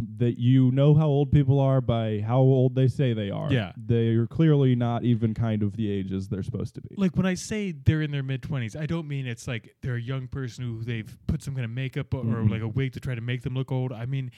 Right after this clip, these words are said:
Speaker 2: they are twenty-five,
Speaker 1: Mm-hmm.
Speaker 2: and they look twenty-five, and
Speaker 1: Yeah.
Speaker 2: they've made no <laughs> effort
Speaker 1: Yeah.
Speaker 2: to make them look older in any way.
Speaker 1: Like, it's a one step away from just writing old on their forehead,
Speaker 2: <laughs>
Speaker 1: being like, "That's fuck you. It's it.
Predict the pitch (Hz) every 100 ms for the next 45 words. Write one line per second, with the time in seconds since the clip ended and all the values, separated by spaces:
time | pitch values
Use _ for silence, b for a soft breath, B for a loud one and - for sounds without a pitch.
0 | B B 123 147 170 165 156 135 B -
1 | - 185 202 131 113 113 - _ 123 120
2 | 120 135 156 135 120 135 190 151 123 -
3 | 107 101 - B - 131 151 139 123 139
4 | 117 120 143 170 120 - 127 110 - -
5 | 143 127 175 165 131 165 - 151 156 165
6 | 151 151 127 110 104 135 120 117 92 -
7 | 127 123 113 139 - - 117 131 123 127
8 | 120 - 117 120 107 104 104 113 101 113
9 | 101 107 104 104 104 - 104 104 104 104
10 | 101 98 107 101 120 123 123 139 - -
11 | 170 143 165 - - 113 110 147 107 113
12 | 117 127 120 110 113 104 98 - 110 98